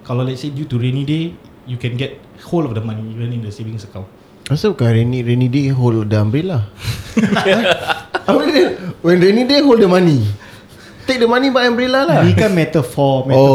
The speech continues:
Speaker 2: okey. Tak lah, macam aku pelik juga, takkan letak duit atas kepala.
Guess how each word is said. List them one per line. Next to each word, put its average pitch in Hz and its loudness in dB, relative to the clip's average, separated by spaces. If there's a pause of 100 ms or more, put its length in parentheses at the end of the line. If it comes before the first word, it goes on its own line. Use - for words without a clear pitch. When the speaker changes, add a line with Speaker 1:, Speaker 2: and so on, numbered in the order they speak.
(120)
Speaker 2:
okey. 127 4 (120)
Tak 127 2
lah, 202 2
macam 185 2
aku 196 -4 (200)
pelik 160 4
juga, 202 2
takkan 233 0 (240)
letak 120 -2
duit 127 0
atas 135 -2
kepala. 208 -4